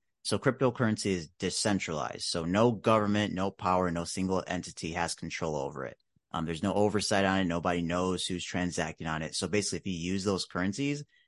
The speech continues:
uh, it's anonymous. And that system, that kind of technology that, that powers block, that powers Bitcoin and all these cryptocurrencies, it's known as the blockchain, just like a system.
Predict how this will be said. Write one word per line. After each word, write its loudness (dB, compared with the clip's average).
uh, 2
it's 2
anonymous. 0
And 2
that 4
system, 4
that 2
kind -2
of -14
technology 2
that, 2
that -2
powers 6
block, 2
that -4
powers 0
Bitcoin 2
and 4
all 6
these 0
cryptocurrencies, 2
it's -8
known 4
as -2
the -6
blockchain, -2
just 2
like 4
a 4
system. 0